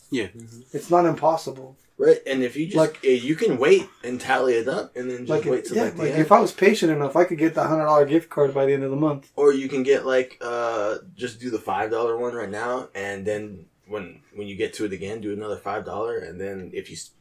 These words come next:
Speaker 2: haven't used that five dollars before, now you have
Speaker 3: Yeah.
Speaker 2: ten. It stacks, so
Speaker 1: Yeah.
Speaker 2: it doesn't go away.
Speaker 1: Where
Speaker 3: Or,
Speaker 1: do you
Speaker 3: like,
Speaker 1: go to
Speaker 3: they
Speaker 1: see your
Speaker 3: have
Speaker 1: currency?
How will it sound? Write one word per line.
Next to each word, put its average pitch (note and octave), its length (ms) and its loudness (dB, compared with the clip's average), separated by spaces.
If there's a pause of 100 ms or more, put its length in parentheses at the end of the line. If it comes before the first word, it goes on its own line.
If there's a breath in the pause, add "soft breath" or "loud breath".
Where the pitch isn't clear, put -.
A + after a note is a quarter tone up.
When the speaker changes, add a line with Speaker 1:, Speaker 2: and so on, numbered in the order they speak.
(100)
Speaker 2:
haven't G#2 320 -6
used F#2+ 280 -10
that G2+ 220 -6
five G2+ 200 -6
dollars F#2+ 260 -6
before, G2+ 240 -8
now G2+ 120 -8
you G#2+ 80 -6
have G2 180 -10
Speaker 3:
Yeah. D3 80 -2
Speaker 2:
ten. C3 220 -6 (420 soft breath)
It - 180 -12
stacks, - 600 -6
so - 340 -10
Speaker 1:
Yeah. A2 220 -8 (220)
Speaker 2:
it - 80 -16
doesn't G2+ 240 -4
go F#2 140 -2
away. F#2 500 -4
Speaker 1:
Where E3 280 0
Speaker 3:
Or, - 20 8
Speaker 1:
do D#3 60 8
you D3 80 8
Speaker 3:
like, D3 100 10
Speaker 1:
go F#3 60 4
to - 0 -
Speaker 3:
they D#3 80 4
Speaker 1:
see D#3+ 80 6
your F3 100 10
Speaker 3:
have D#3 80 2
Speaker 1:
currency? C#3 460 2